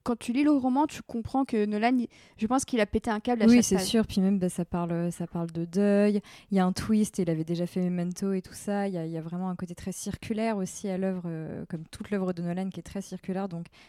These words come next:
Speaker 2: clairement, il y a rien d'étonnant, euh, au fait qu'il ait été intéressé par le roman.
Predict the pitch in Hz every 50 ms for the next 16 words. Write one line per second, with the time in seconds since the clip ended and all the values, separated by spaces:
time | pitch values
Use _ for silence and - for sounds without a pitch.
0 | _ _ - 214 214 214 233 240 226 208 180 170 170 - 196 214 220 208 190 -
1 | - 196 196 202 208 196 185 180 170 165 165 165 165 165 170 - - - - -
2 | - - - - - - 170 - 196 - - - 180 175 170 170 165 - 170 165
3 | 165 - 175 - 170 165 160 160 160 160